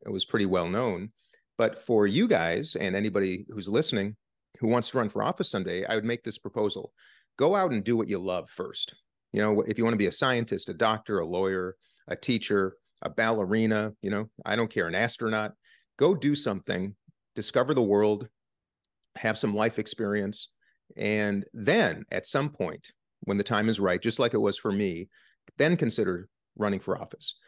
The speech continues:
Because I think one of the problems in the country right now is that we have too many people that have made it their career from beginning all the way to the end. And look at Joe Biden. President Biden is a good example of someone who has been doing this his entire life. And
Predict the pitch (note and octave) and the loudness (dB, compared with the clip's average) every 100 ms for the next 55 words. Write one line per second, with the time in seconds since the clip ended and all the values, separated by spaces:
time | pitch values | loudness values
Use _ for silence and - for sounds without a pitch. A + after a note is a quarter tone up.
0 | _ - A#2 A#2 G2+ - A#2+ E3 C#3 B2 | _ -6 2 2 2 0 0 2 2 0
1 | F#2+ C3+ D3+ E3 G2+ F2 F2+ F#2 F#2+ F#2 | -2 0 0 -2 -4 -6 -6 -6 -4 -2
2 | F2 F#2 E2+ F2 F2 F#2+ G2 - C#3+ B2 | -2 -2 -2 -2 0 2 0 0 -2 0
3 | G2+ - C3+ C3 F#2 F2 F#2 F#2+ G2+ G2+ | -2 -2 -6 -2 -2 -2 -4 -2 0 0
4 | G2 G2 F2+ - F#2+ G#2+ G2+ E2+ - _ | 0 -2 -2 -2 0 0 -2 -4 -18 _
5 | - F#2 F2+ F2 G2 G#2+ C3 D3 - _ | -8 -6 -4 -2 -2 0 -2 -6 -12 _
6 | _ - G#2 G#2+ G2+ F2+ F2+ D2 - _ | _ -4 0 2 0 -2 -6 -8 -14 _
7 | _ _ _ _ _ - B2 F#3 F2+ - | _ _ _ _ _ -2 2 2 2 2
8 | A2+ B2 E3 G#3+ - G2 F#2 C3 A#2 C#3 | 2 4 2 0 -2 -2 0 -2 0 0
9 | E3 F2 G2 D#2+ G#2 A#2 A2 F3+ - - | 0 -4 -4 -2 -2 0 -4 -4 -8 -12
10 | _ _ _ _ - F#2 - A2+ A2 G#2+ | _ _ _ _ -10 -8 -2 0 0 -2
11 | G#2 A2+ G#2 G2 - G2 F2+ B2 C#3 G#2 | -2 -2 0 0 0 -2 0 -2 0 -2
12 | F#2+ A2 G#2 G2+ - - D#3+ F#3 F#3 E3 | -2 -4 -6 -8 -10 -4 -2 -2 -4 -4
13 | D#3+ - - - _ _ _ _ _ _ | -6 -4 -8 -14 _ _ _ _ _ _
14 | A#2 A#2 A#2+ | -2 0 0